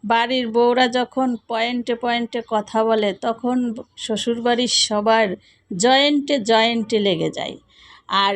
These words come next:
এই যে, যে পয়েন্টে পয়েন্টে কথা বলা,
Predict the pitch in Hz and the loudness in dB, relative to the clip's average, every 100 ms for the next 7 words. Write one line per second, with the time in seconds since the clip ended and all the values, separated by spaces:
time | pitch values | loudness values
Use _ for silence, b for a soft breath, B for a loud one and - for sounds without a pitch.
0 | - 269 294 302 277 285 285 - 262 262 | -2 0 2 2 2 2 2 0 0 0
1 | 277 277 277 294 269 262 262 247 277 247 | 2 0 0 -2 0 0 -2 -2 -2 0
2 | 220 - 233 233 220 196 | -2 0 -2 2 2 2